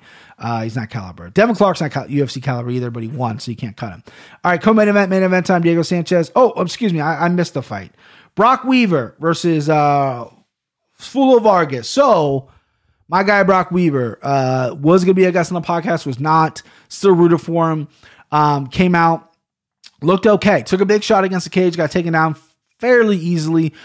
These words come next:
right? Worked a guillotine, almost had it, did not. Caught a real bad knee, knocked him out. They called the fight, he got D Q'd. Uh, or Vargas got D Q'd.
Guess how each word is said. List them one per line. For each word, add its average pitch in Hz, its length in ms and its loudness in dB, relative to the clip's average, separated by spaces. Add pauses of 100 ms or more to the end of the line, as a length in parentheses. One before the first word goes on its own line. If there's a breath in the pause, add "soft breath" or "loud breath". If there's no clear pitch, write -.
(180 loud breath)
right? 160 240 0
Worked 180 220 0
a 180 40 -6
guillotine, 175 440 0
almost 170 300 -2
had 165 220 2
it, 143 120 -2
did 147 100 -4
not. 151 420 2 (300 loud breath)
Caught 165 220 0
a 156 60 0
real 170 260 4
bad 170 260 2
knee, 165 400 -2
knocked 151 360 2
him 175 120 4
out. 160 480 2
They 143 100 -4
called 170 280 0
the 156 80 -2
fight, 151 260 0
he 151 60 0
got 139 180 -2
D 127 140 -4
Q'd. 104 340 -12 (360 loud breath)
Uh, 147 180 2 (140)
or 139 40 2
Vargas 151 460 2
got 135 180 -2
D 127 160 -2
Q'd. 110 280 -10